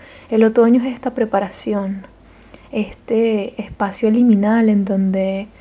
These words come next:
a pesar de que las hojas caen y de alguna forma esto es una muerte simbólica, pues estas hojas también se convierten en fertilizante para las tierras.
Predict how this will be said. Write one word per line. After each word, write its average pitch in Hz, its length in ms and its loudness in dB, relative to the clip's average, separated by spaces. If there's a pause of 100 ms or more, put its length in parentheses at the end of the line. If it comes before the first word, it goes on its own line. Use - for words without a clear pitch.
(320)
a 208 100 -2
pesar 208 320 0
de 202 80 -2
que 208 140 -6
las 202 180 -6
hojas 220 340 -2
caen 240 460 4
y 214 60 6
de 196 80 4
alguna 196 260 -2
forma 220 320 0
esto 226 140 -6
es 214 80 -2
una 214 160 4
muerte 208 340 -2
simbólica, 220 920 4 (460)
pues 196 300 -6
estas - 420 -6
hojas 208 540 -2
también 190 300 -4
se 220 100 -6
convierten 214 480 2
en 214 100 2
fertilizante 214 800 0
para 214 180 -8
las 208 220 -12
tierras. 214 640 -14